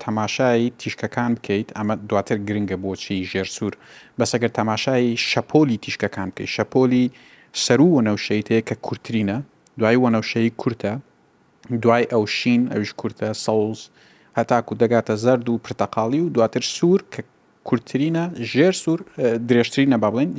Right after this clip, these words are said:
ژێر سوور لە هەموو درێژترە. جەیمس وێب لە تاریکی بۆشایی ئاسمانە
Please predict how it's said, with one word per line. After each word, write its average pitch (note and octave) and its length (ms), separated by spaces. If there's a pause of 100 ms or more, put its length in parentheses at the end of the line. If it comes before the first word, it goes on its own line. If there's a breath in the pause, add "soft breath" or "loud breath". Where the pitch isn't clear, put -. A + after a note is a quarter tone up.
ژێر E3 220
سوور F#3 220
لە B2+ 100
هەموو C#3+ 240
درێژترە. G2 380 (600 loud breath)
جەیمس F3+ 360
وێب C3 180 (600 soft breath)
لە C#3 80 (180)
تاریکی C#3 500
بۆشایی A2+ 420
ئاسمانە A2 440